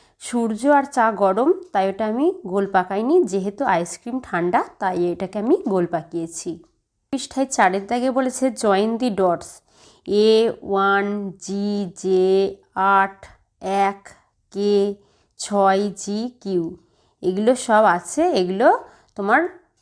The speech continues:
ওই যে ডটগুলোকে জয়েন করতে বলেছে, মানে এগুলোকে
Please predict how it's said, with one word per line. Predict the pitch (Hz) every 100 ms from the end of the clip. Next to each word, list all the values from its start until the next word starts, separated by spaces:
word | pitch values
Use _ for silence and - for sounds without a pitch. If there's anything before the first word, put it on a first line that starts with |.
| -
ওই | 185 180
যে | 233
ডটগুলোকে | 190 196 175 185 196 208 294 427 587 _ 202
জয়েন | 175 202 170 185
করতে | 196 196 277
বলেছে, | 196 175 202
মানে | 196 196 285
এগুলোকে | 196 190 208 302 403